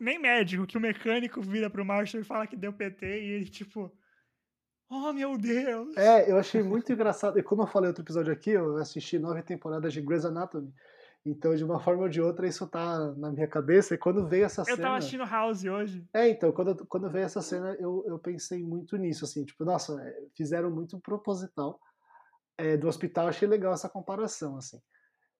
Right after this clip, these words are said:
Speaker 2: É, de forma
Speaker 1: Uhum.
Speaker 2: geral, eu acho que é isso. Eu gostei muito dos flashbacks, como eu falei. O Marshall com dezesseis anos, de aparelho e mullets. É perfeito.
Speaker 1: <laughs>
Speaker 2: E super animado, super no hype de tudo. É, é, é incrível.
Speaker 1: Eu nunca vou cansar dessa música.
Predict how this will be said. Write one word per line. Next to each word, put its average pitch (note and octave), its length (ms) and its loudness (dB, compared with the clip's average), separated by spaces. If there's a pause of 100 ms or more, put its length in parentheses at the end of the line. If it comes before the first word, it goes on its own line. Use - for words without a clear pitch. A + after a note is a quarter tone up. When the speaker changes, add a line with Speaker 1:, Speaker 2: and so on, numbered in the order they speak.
(120)
Speaker 2:
É, F3 240 2
de F3 100 -2
forma B3+ 240 2
Speaker 1:
Uhum. B3 60 2
Speaker 2:
geral, A#3 220 4
eu A#3 80 4
acho - 180 -6
que A#3 80 2
é G#3+ 40 4
isso. G3+ 520 -2
Eu F#3 80 -2
gostei G3 300 -2
muito G3+ 240 -8
dos G3+ 200 -8
flashbacks, E3 520 -6
como F#3+ 160 -6
eu D#3 40 -4
falei. E3 360 -2
O F#3 180 4
Marshall F3 400 -4
com E3+ 140 -6
dezesseis D#3 580 -2
anos, C#3 320 4
de D3+ 80 -2
aparelho D3 540 2
e D3 40 4
mullets. D3 600 -2 (760)
É G#3 100 2
perfeito. D3+ 440 4
Speaker 1:
<laughs> - 320 0 (160)
Speaker 2:
E D#3 80 -2
super A3+ 400 8
animado, F#3 600 0
super G3 360 -4
no F#3+ 120 -6
hype E3 300 -2
de D#3 100 -10
tudo. D3+ 360 -2
É, C3+ 160 -6 (240)
é, C3+ 60 -10
é C3+ 40 -8
incrível. C#3 500 -8 (960)
Speaker 1:
Eu B3 180 -4
nunca B3+ 420 -4
vou G#3 140 -4
cansar A3+ 420 -2
dessa A#3 260 -2
música. G#3+ 640 -4